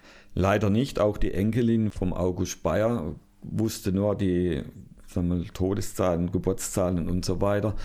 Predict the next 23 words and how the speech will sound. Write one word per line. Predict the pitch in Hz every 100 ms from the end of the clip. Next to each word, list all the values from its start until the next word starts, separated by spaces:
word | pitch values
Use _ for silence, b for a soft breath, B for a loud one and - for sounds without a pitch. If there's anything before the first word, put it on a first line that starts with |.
| B B B
Aber | - 95 101 98 90
nähere | - 92 101 98
Informationen | 98 90 98 95 95 - 98 101 113 107
über | 95 90
die | 87 92 90
Otto-Figur | 101 92 - - - 104 98 95 - 76 - -
kannte | - 92 92 85
sie | - 90
auch | - 90 113
nicht. | 123 127 - B B B B B - -
Äh, | 101 104 107
unsere | 98 - 104 98 104 98 95 92 92 -
Basis | 90 92 104 113 - -
war | 87 107
im | 113
Endeffekt | 101 104 110 - - - 98
die | 78
Aufnahmen | 85 104 113 101 95 90
vom | 98 87
Otto, | 87 113 143 147 147 - - - - -
dann | 92 95 95 90
das | 92 90
Gespräch | 95 - - 90 110 117